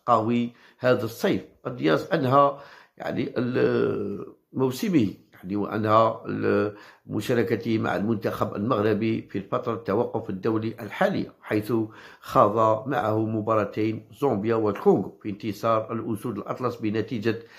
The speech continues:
هدفين لهدف، وست أهداف مقابل صفر، حيث عزز الرجل المد-، المدرب وليد الركراكي صدارتهم، يعني، رجال، عززوا رجال المدرب وليد الركراكي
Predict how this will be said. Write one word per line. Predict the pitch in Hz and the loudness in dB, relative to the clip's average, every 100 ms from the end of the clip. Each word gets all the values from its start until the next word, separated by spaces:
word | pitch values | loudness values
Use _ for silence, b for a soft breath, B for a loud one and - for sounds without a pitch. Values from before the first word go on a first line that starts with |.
| B B | B B
هدفين | - 113 107 131 113 | -2 2 2 4 0
لهدف، | 104 104 156 185 85 - b b b | 0 2 2 2 -4 -10 b b b
وست | 104 110 - 95 101 98 95 95 - 185 - 139 | 2 4 4 4 4 4 2 -2 -4 -6 -4 -6
أهداف | 107 117 117 113 | -4 -2 -2 -2
مقابل | 107 - 101 101 | -4 -2 -2 -2
صفر، | - 107 104 B B B | -2 -2 -2 B B B
حيث | - 131 107 113 110 107 | 0 0 2 0 -2 0
عزز | 135 113 107 110 | 0 2 2 4
الرجل | 110 - 110 139 123 98 - | 4 2 -4 -2 -2 -4 -10
المد-، | 104 104 104 101 | -4 -2 0 0
المدرب | 101 101 107 107 123 110 | 0 0 -2 -2 -2 0
وليد | 113 107 101 | 0 0 -2
الركراكي | 98 104 131 117 117 | -2 -2 0 0 -2
صدارتهم، | 117 104 127 123 113 107 117 120 B B B | -4 -2 0 0 2 2 0 -4 B B B
يعني، | - 101 120 | -6 0 2
رجال، | 120 113 202 127 - b b b b | 2 2 4 2 0 b b b b
عززوا | 117 107 123 107 120 | -4 0 0 2 0
رجال | 113 110 101 113 110 - | 0 -2 2 2 2 -2
المدرب | 110 107 101 110 110 107 | -2 -2 0 0 0 2
وليد | 110 107 110 104 | 2 2 -2 -2
الركراكي | 101 104 127 107 120 113 | -4 0 0 0 -2 -4